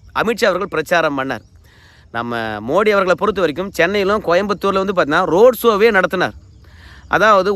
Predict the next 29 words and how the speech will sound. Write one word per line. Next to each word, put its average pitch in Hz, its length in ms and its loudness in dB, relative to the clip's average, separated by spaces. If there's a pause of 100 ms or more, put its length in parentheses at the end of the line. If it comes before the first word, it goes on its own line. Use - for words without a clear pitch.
உத்தரப்பிரதேசம், 196 840 2
மத்திய 180 260 0
பிரதேசம் 185 500 0
இது 175 180 2
போன்ற 208 280 2
இடங்கள்ல 190 380 4
தான் 202 120 4
வந்து 190 180 -2
பாத்தீங்கன்னா 160 360 0
மோடி 202 300 2
அவர்கள் 165 300 -2 (180)
ரோட் 190 220 -2
ஷோ 190 180 -2
நடத்துவார். 170 420 0 (960)
ஆனா 180 220 2 (220)
தமிழகத்திலும் 214 580 2
ரோட் 208 220 2
ஷோ 208 60 2 (140)
நடத்தினாரு. 170 480 2 (800)
எட்டு 220 280 0 (100)
முறைக்கு 240 400 4
மேல 233 120 4 (140)
வந்து 185 160 0 (120)
கூட்டணி 220 280 0
கட்சிகளுக்காகவும் 190 680 0
அவங்க 175 220 2
கட்சிகளுக்காகவும் 180 720 -2
பிரச்சாரம் 190 440 2
பண்ணாரு. 170 360 0